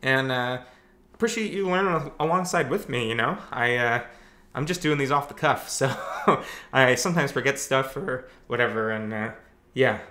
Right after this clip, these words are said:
that was a good, good thing to learn and see. All right. Appreciate you watching. Hope this helped. I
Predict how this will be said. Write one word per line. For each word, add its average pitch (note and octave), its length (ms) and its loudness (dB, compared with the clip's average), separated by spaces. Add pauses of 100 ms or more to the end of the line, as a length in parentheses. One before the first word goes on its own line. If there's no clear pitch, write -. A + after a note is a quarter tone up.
that C3 140 4
was B2 160 -2
a A2 280 -2 (1040)
good, E3 220 0
good F#3 160 6
thing F#3 160 2
to D3+ 60 2
learn D3 220 2
and C3 120 -2
see. G#2+ 320 -2 (440)
All E3+ 120 2
right. C#3 260 4 (1080)
Appreciate G#3 380 2
you F3+ 80 0
watching. D3+ 720 0
Hope G3 220 0
this D3+ 180 -4
helped. B2+ 280 4
I C3 400 0